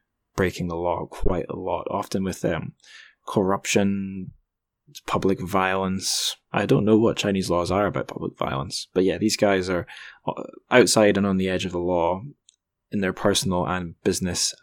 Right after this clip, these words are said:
and perhaps sex lives. Again, don't know what the laws are in <laughs> China.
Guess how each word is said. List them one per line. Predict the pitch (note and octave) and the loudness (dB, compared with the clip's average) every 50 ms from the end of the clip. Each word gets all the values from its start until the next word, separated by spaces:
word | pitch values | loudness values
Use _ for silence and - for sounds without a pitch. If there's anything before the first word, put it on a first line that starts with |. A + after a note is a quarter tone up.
| - | -8
and | - F#2+ F#2 F2 F2 F2+ - _ _ _ _ _ _ _ _ _ - | -8 -6 -6 -8 -10 -14 -20 _ _ _ _ _ _ _ _ _ -10
perhaps | - A2 G#2+ B2 F#3 F3+ | -6 -4 -4 -2 -2 0
sex | - - - F3 E3 - - - | 0 2 2 2 0 -2 -2 0
lives. | F#2+ F2+ F2 E2+ - - - | 0 0 0 -2 -4 -8 -8
Again, | - - F#2 G#2 G#2 G2+ G2 F#2+ - - | -6 -4 -2 -2 -2 -2 -4 -6 -2 2
don't | - B2 A#2 | 4 6 6
know | A2+ | 6
what | G#2+ G#2+ F2+ | 6 6 4
the | G#2 | 4
laws | G#2 G#2 G#2 G#2 G2+ G2+ | 4 4 2 2 2 2
are | F#2+ F2+ | 2 2
in | G#2+ G#2 | 2 4
<laughs> | - | 4
China. | - - C3 A#2+ A#2 A2+ | 4 6 6 6 6 4